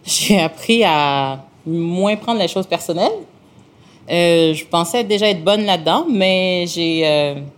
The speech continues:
mettons que j'en ai fait plus, euh, j'ai fait plus de travail sur moi-même en ce sens-là. Euh, j'ai appris,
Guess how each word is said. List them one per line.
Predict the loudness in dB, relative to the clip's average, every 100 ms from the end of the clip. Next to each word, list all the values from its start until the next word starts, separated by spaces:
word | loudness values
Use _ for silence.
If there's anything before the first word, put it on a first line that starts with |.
| -20 _ _ -10
mettons | -8 -6 -6
que | -4 -6
j'en | -6 -6 -2
ai | -2
fait | -2 -6
plus, | -6 -6 -2 -2 -4 -10 -12 -14 -18 -20 _ -20 _ -20 -20 -20 -20 -20 -8
euh, | -4 -2
j'ai | -4
fait | -6
plus | -6 -6
de |
travail | -6 -4 -2
sur | -2
moi-même | -4 -4 -4
en | -6
ce | -8
sens-là. | -10 -10 -8 -6 -6 -6 -14 -20 _ _ -20 -20 -20 _
Euh, | -2 0 2 0 0
j'ai | -4 -4 -2
appris, | -2 -4 -14 -6 -2 0 -2 -4 -6